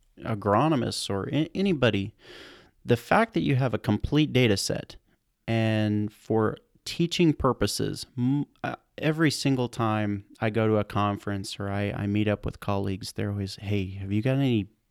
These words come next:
yield data? Have you got any of this data set or this type of data set?" Even, even my peers within R D O, you know, Nate, who's, uh, you know, a big part of this, he, he reached out to me before he started teaching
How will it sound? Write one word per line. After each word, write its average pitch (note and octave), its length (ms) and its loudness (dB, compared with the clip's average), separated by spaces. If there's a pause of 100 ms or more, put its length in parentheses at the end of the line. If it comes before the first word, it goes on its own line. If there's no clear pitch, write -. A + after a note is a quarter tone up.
yield G#2+ 400 0
data? G#2+ 240 4
Have G2+ 180 0
you G2+ 100 0
got G#2+ 200 4
any G#2 180 4
of F#2+ 80 -6
this G2+ 220 -2
data G2+ 280 0
set G2+ 300 -2
or F#2+ 60 -4
this G2 200 -4
type G2+ 220 -4
of G2+ 60 -4
data G#2 180 0
set?" - 180 -2
Even, F3 300 2 (320)
even A3 300 2
my E3 140 6
peers D#3 360 0
within A#2 320 0 (100)
R C#3+ 180 6
D B2 200 4
O, G2+ 280 4 (720)
you A2+ 160 -2
know, G#2 220 0
Nate, A2+ 640 2
who's, A2+ 240 0
uh, - 260 -6 (100)
you A#2+ 120 0
know, G#2+ 140 2
a G#2 80 0
big D3 340 2
part C#3 220 6
of A2+ 80 4
this, G#2+ 260 0
he, C#3+ 280 4
he C3 200 0
reached D3+ 360 4
out C3 200 4
to B2+ 80 2
me A#2+ 140 4
before A2 300 -2
he A#2 60 2
started A2 360 0
teaching G#2+ 500 -2